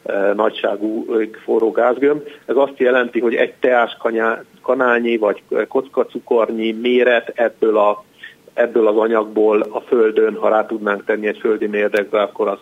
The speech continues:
az, az több ezer vagy több tízezer tonnát nyomna. Teljesen elképzelhetetlen a mai fogalmaink, a mi fogalmainkkal. Mégis a kvantumfizika, a, a relativitási elmélet és a, a hasonló tudományok, amik most már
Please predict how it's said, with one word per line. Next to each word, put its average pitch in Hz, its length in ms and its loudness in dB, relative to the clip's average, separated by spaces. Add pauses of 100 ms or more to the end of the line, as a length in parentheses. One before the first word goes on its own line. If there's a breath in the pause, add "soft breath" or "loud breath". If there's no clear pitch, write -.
az, 104 180 -10 (220)
az 107 180 -6
több 107 200 -4
ezer 98 460 0
vagy 95 120 -8
több - 240 -6
tízezer 98 560 -4 (100)
tonnát 98 520 -2
nyomna. 101 360 -8
Teljesen 131 360 0
elképzelhetetlen 104 1000 -2
a 101 40 -4
mai 101 240 -6
fogalmaink, 120 520 -4
a 113 60 -2
mi 117 140 -6
fogalmainkkal. 127 720 -2 (440 loud breath)
Mégis 127 760 -2
a - 120 -20
kvantumfizika, 135 1000 -4 (400 loud breath)
a, 95 580 -2
a 98 40 0
relativitási 117 800 0
elmélet 110 380 -2
és 104 180 -6
a, 101 140 2
a 110 240 -4
hasonló 107 460 -2
tudományok, 107 560 -6
amik 98 420 -12
most - 160 -20
már 107 140 -10